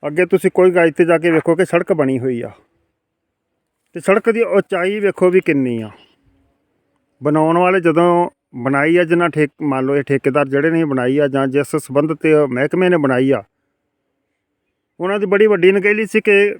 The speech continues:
ਕਿੰਨੀ ਉਚਾਈ 'ਤੇ ਸੜਕ ਬਣਾਤੀ ਆ। ਚਲੋ, ਉਸ ਤੋਂ ਬਾਅਦ ਹਾਦਸੇ ਕਈ ਹੋਏ ਇੱਥੇ, ਕਈ ਟਰੈਕਟਰ ਟਰਾਲੀਆਂ ਪਲਟੀਆਂ ਤੇ ਕਈ ਵੱਡੇ ਵਹੀਕਲ ਵੀ ਪਲਟੇ ਇੱਥੇ। ਜਦੋਂ ਕਿ ਮੰਡੀ ਬੋਰਡ ਦਾ ਕੰਮ, ਮੰਡੀ ਦਾ ਸੀਜ਼ਨ ਸੀ, ਉਦੋਂ ਵੱਡੇ ਵਹੀਕਲ ਵੀ ਪਲਟੇ ਆ।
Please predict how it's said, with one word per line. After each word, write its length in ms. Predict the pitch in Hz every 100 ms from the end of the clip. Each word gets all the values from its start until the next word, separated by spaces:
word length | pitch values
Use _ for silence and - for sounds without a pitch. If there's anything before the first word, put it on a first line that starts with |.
| -
ਕਿੰਨੀ 220 | 185 190
ਉਚਾਈ 280 | 196 202 185
'ਤੇ 120 | 185
ਸੜਕ 240 | 185 185 190
ਬਣਾਤੀ 420 | 156 120 120 120
ਆ। 100 | 117 - _ _ _ _ _ _ _ _ _ -
ਚਲੋ, 140 | 196 208
ਉਸ 80 |
ਤੋਂ 140 | - 226
ਬਾਅਦ 260 | 196 208 214 208 175 -
ਹਾਦਸੇ 340 | 160 - 185
ਕਈ 220 | 190 202
ਹੋਏ 260 | 170 165 156
ਇੱਥੇ, 260 | 151 151 123 _ _ _ _
ਕਈ 220 | - 170 185
ਟਰੈਕਟਰ 340 | 185 160 185
ਟਰਾਲੀਆਂ 380 | 170 175 175 180
ਪਲਟੀਆਂ 420 | 180 160 160 170
ਤੇ 120 | 170
ਕਈ 200 | 165 160
ਵੱਡੇ 260 | 160 147 139
ਵਹੀਕਲ 220 | 143 165
ਵੀ 120 | 156
ਪਲਟੇ 340 | 151 135 110 135
ਇੱਥੇ। 220 | 127 147
ਜਦੋਂ 220 | 143 147
ਕਿ 80 | 156
ਮੰਡੀ 280 | 160 143 147
ਬੋਰਡ 200 | 143 143
ਦਾ 100 | 151
ਕੰਮ, 280 | - 147 151 143
ਮੰਡੀ 280 | 139 139
ਦਾ 140 | 147 151
ਸੀਜ਼ਨ 320 | - 139 156
ਸੀ, 140 | 143
ਉਦੋਂ 240 | 160 147 151
ਵੱਡੇ 260 | 156 147
ਵਹੀਕਲ 300 | 143 151 170
ਵੀ 140 | 160 165 _
ਪਲਟੇ 360 | - 127 - 123
ਆ। 100 | 110